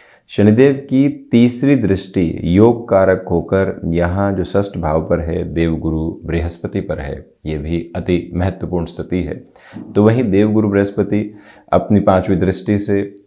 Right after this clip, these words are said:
उच्च राशि स्थान को, जो कि इनका उच्च राशि स्थान कर्क राशि स्थान हो जाता है, देख रहे हैं। देवगुरु की सातवीं दृष्टि बुध के राशि स्थान पर है, नौवीं दृष्टि यहाँ मंगल के राशि स्थान पर निरंतर तौर पर गतिमान है।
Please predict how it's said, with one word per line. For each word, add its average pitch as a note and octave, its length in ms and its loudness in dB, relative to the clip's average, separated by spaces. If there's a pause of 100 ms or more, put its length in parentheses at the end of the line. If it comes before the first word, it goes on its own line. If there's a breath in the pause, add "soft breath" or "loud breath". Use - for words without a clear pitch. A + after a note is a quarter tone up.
(160)
उच्च G#2+ 240 2
राशि F#2+ 340 4
स्थान F#2 340 -2
को, G2 80 0
जो F2 140 0
कि F#2 120 -4
इनका F2 220 -2
उच्च E2+ 160 -6
राशि E2+ 280 0
स्थान F2 260 -4
कर्क D#2 220 -2
राशि D#2 300 -2
स्थान D#2+ 240 -6
हो D#2 120 -6
जाता D2+ 280 -4
है, D#2+ 180 -10
देख E2 240 -4
रहे E2+ 140 -4
हैं। E2 220 -10 (480 soft breath)
देवगुरु G#2+ 320 4
की B2 100 -2
सातवीं A2+ 360 -2
दृष्टि F#2+ 300 -2
बुध F2+ 200 0
के F#2 100 -2
राशि D#2+ 260 -2
स्थान D#2+ 320 -6
पर D#2 120 -6
है, E2+ 340 -10
नौवीं E2 380 -2
दृष्टि - 320 -8
यहाँ E2+ 460 -8
मंगल E2+ 420 -2
के C#2+ 400 -8
राशि D#2+ 340 -4
स्थान D#2+ 380 -10
पर C#2 340 -10 (600)
निरंतर F2+ 480 -2
तौर D#2+ 240 -4
पर C#2+ 200 -6
गतिमान C2 440 -8
है। A#1 240 -14